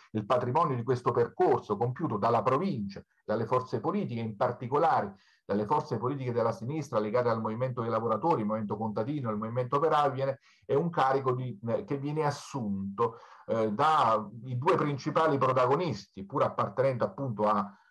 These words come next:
momenti diversi, di un radicamento, no? Di un rilancio, di una presenza autoctona del gruppo dirigente di questo partito,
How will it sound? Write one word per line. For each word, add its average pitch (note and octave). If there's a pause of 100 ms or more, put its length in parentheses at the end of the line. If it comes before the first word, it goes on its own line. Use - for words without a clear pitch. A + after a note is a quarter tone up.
momenti B2
diversi, B2
di A#2
un D3
radicamento, C#3
no? D3
Di G2+
un A#2
rilancio, B2
di G2+
una A#2
presenza B2
autoctona B2 (120)
del G#2
gruppo A#2+
dirigente A2
di G2+
questo G#2+
partito, G2+